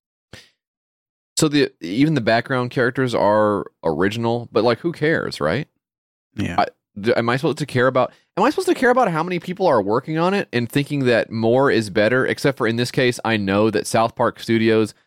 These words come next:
Speaker 1: probably has, what, like, two hundred and fifty employees? Like, how many people do
Speaker 2: Yeah.
Speaker 1: you think work there? Like, an insane
Speaker 2: A lot,
Speaker 1: amount
Speaker 2: a
Speaker 1: of
Speaker 2: lot.
Speaker 1: people.
Speaker 2: This is, uh, I believe this was created by a child, maybe. Um, I'm not
Speaker 1: I don't
Speaker 2: sure.
Speaker 1: know, dude. They really went in on this.
Speaker 2: <laughs>
Speaker 1: If, if this is a kid, they need to get back to school.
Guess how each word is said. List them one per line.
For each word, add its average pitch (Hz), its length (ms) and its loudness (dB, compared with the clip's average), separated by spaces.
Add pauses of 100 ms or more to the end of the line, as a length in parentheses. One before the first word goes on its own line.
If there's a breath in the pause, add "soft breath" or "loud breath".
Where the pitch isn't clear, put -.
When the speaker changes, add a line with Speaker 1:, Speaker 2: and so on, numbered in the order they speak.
(340)
Speaker 1:
probably 339 360 0
has, 143 320 0
what, 139 160 2
like, 113 180 -4
two 151 240 0
hundred 151 320 -2
and 135 100 -4
fifty 147 320 -2
employees? 131 300 0
Like, 165 140 2
how - 160 -2
many 403 160 2
people - 260 0
do - 80 4
Speaker 2:
Yeah. - 60 2
Speaker 1:
you 214 40 0
think 226 180 -2
work 170 340 0
there? 85 340 -4
Like, 175 140 -2
an 233 80 0
insane 233 400 0
Speaker 2:
A - 20 2
lot, 349 80 2
Speaker 1:
amount 294 160 2
Speaker 2:
a 240 40 4
Speaker 1:
of 220 40 -2
Speaker 2:
lot. 98 120 0
Speaker 1:
people. 320 380 0 (1900)
Speaker 2:
This 123 200 -2
is, 117 200 0
uh, 117 100 2
I 107 340 2
believe 175 320 2
this 165 160 -4
was 139 100 -6
created 123 320 -2
by 104 140 -6
a - 40 -12
child, 90 460 -4
maybe. 85 280 -10 (100)
Um, 120 640 0
I'm 120 100 2
not 104 120 2
Speaker 1:
I - 20 2
don't 104 100 2
Speaker 2:
sure. 87 60 -2
Speaker 1:
know, 82 160 0
dude. 76 280 -2
They 92 160 2
really 87 360 0
went 78 220 -2
in 76 100 -2
on 69 220 -2
this. 139 280 -2 (140)
Speaker 2:
<laughs> - 120 -20
Speaker 1:
If, 92 220 0
if 101 120 0
this 139 180 -2
is 98 100 -14
a 98 60 0
kid, 98 380 0
they 98 120 2
need 98 140 -4
to 87 60 -2
get 82 160 -2
back 85 160 -2
to 71 80 -14
school. 80 400 -2